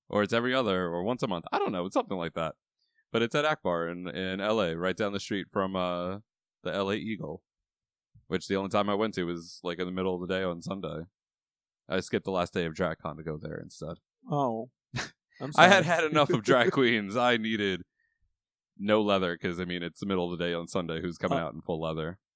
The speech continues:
Speaker 2: Drag Race, like, season twelve and All Stars five is coming up soon, so you
Speaker 1: Ugh.
Speaker 2: can't be sick of drag queens.
Speaker 1: Oh,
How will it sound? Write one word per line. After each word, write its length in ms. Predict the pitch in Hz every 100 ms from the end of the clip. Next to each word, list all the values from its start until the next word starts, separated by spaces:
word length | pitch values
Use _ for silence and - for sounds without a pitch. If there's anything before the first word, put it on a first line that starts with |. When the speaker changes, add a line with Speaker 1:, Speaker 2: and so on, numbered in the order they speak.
| -
Speaker 2:
Drag 240 | 165 190
Race, 240 | 208 208
like, 240 | 190 170 -
season 420 | - 156 143 147
twelve 680 | 131 139 143 139 127 127 113
and 400 | - 123 117 110
All 180 | 113 135
Stars 520 | 156 127 113 110 110
five 420 | - 127 147 139
is 100 | 113
coming 320 | - 127 110 110
up 200 | 110 -
soon, 340 | 127 117 113
so 180 | - 107
you 80 | -
Speaker 1:
Ugh. 140 | 175
Speaker 2:
can't 240 | 151 160 -
be 140 | 120
sick 240 | - 120
of 140 | - 113
drag 240 | - 120
queens. 180 | - -
Speaker 1:
Oh, 140 | 92